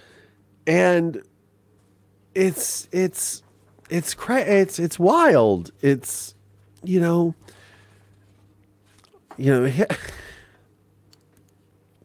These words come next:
here is a monitoring report for him, uh, a, a monitoring report.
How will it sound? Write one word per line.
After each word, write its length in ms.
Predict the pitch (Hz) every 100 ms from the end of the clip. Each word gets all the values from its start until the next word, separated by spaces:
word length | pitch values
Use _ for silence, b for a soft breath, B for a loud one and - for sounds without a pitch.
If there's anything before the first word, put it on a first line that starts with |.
| b b b b b b b b b
here 220 | 175 226
is 100 | 185
a 60 | 160
monitoring 720 | 131 139 170 151 - 104 87
report 480 | 82 - - 85 - _ _ _ _ _ _
for 400 | - 98 85 65
him, 160 | 55 - -
uh, 140 | 95 -
a, 80 |
a 260 | 101 117 127
monitoring 560 | 127 175 143 113 90 78
report. 460 | 73 - 64 50